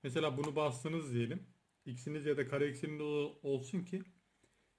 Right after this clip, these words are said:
ikinci bir basmaya da size olanak sağlasın araştırma yeri. Çünkü, e, hızlı gelişmek istiyorsanız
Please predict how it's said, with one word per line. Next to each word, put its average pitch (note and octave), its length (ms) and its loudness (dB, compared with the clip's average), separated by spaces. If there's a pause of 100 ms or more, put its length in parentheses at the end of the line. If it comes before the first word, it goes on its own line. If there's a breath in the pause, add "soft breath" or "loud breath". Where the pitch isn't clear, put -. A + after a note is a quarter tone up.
(140)
ikinci D3+ 460 2
bir C3+ 140 0
basmaya D3 480 2
da E3+ 100 0
size D3+ 360 -2
olanak C#3+ 420 0
sağlasın B2 500 -2
araştırma A#2 500 -2
yeri. B2+ 220 0
Çünkü, E3 420 -2 (680 soft breath)
e, D3+ 100 -4 (500)
hızlı B2+ 220 2
gelişmek C#3+ 400 -2
istiyorsanız D3 440 -2